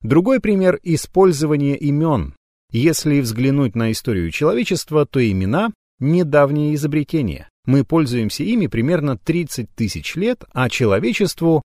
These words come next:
в десятеро больше. Большинству удаётся хорошо узнавать лица, ведь это мы делаем гораздо дольше. Соотносить имена с лицами — более сложная задача.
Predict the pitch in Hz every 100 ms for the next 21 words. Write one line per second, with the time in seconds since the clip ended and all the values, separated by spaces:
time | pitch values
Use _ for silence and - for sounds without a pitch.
0 | _ - 90 82 135 165 135 117 90 80
1 | 69 - - _ _ _ _ _ _ _
2 | _ 147 180 220 - 262 220 170 208 -
3 | 160 139 135 - 196 120 113 156 - 127
4 | 101 - - - - 98 92 110 107 117
5 | 113 113 113 113 127 135 139 170 185 139
6 | - - _ _ _ _ - 113 101 113
7 | - 131 - 110 90 90 170 233 185 135
8 | - 98 73 64 _ - 113 143 160 202
9 | 240 202 113 98 87 127 101 - -